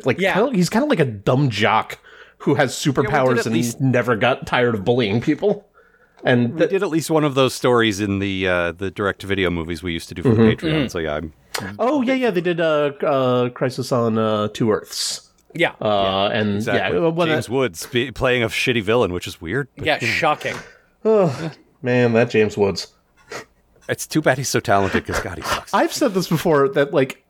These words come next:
Speaker 1: my instinct is to say, you know, the worst part, but it's obviously not the worst part. The worst part is that these people
Speaker 2: No.
Speaker 1: are terrible, but, like, it's
Speaker 3: Yeah.
Speaker 1: somehow worse when they're talented. Like, we didn't lose
Speaker 2: Mm-hmm.
Speaker 1: anything when we lost Dean Cain, but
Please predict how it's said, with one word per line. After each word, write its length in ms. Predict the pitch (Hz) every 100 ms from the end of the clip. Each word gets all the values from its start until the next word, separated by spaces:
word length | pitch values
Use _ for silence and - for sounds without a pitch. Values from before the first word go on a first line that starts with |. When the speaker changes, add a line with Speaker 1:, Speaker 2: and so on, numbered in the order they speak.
| _ _ _ _ - -
Speaker 1:
my 120 | 156
instinct 400 | 208 247 - 175
is 140 | 147 -
to 100 | -
say, 460 | - 120 110 113 - -
you 100 | 202
know, 120 | 311
the 100 | 180
worst 300 | 175 190 -
part, 340 | - 98 110
but 140 | 175 175
it's 160 | 151 147
obviously 380 | 160 117 131
not 80 | 104
the 80 | 107
worst 180 | 101 -
part. 140 | 95
The 60 | 110
worst 180 | 120 -
part 120 | 107
is 40 |
that 140 | 92 -
these 140 | 107
people 180 | 170 175
Speaker 2:
No. 60 | -
Speaker 1:
are 80 |
terrible, 360 | 98 151 110 101
but, 240 | 98 143
like, 220 | 190 147 - - -
it's 460 | 202 214 - - -
Speaker 3:
Yeah. 60 | -
Speaker 1:
somehow 560 | - 214 170 143 113
worse 340 | 90 98 - -
when 120 | 95
they're 120 | 92
talented. 560 | - 95 101 95 101 -
Like, 160 | 147
we 60 | 302
didn't 260 | - 107
lose 140 | 113 101
Speaker 2:
Mm-hmm. 120 | -
Speaker 1:
anything 240 | 95 131 101
when 100 | 98
we 80 | 107
lost 320 | 104 101 110
Dean 260 | 120 113
Cain, 460 | 104 131 98 98 160 - _
but 200 | 147 147